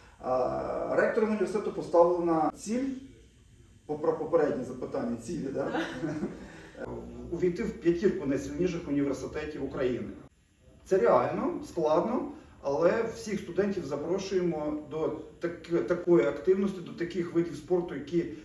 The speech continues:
е, входять, е, в всеукраїнську універсіаду. І потім на кафедрі теорії методики фізичного виховання їх, е, гуртують в різні команди, в різні види спорту і беремо участь таким образом, таким чином в, е,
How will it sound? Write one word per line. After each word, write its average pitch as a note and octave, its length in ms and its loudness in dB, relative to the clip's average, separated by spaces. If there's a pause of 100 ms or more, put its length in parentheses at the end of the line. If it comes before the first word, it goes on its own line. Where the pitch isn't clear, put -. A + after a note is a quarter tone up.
(200)
е, C3 300 0
входять, - 760 2
е, B2+ 240 0 (640)
в D3+ 120 -4
всеукраїнську - 680 -2
універсіаду. G3+ 720 -2 (480)
І F#3+ 100 -6
потім A3+ 600 -2
на F3 80 -2
кафедрі E3+ 420 2
теорії E3+ 220 6
методики C#3+ 400 0
фізичного C#3+ 480 -4
виховання C#4 560 0 (460)
їх, - 500 -2
е, - 40 -8 (760)
гуртують D3 560 -6
в E3+ 40 4
різні G3 240 2
команди, G3 760 0 (100)
в C#3+ 40 -8
різні F3 280 4
види E3+ 240 2
спорту G#3+ 640 -2 (240)
і G3+ 80 -10
беремо F#3 320 0
участь F3 300 -4
таким E3 320 -6
образом, D#3 240 -4
таким E3+ 320 0
чином D3 600 0 (120)
в, B2+ 60 -4
е, C#3+ 320 -4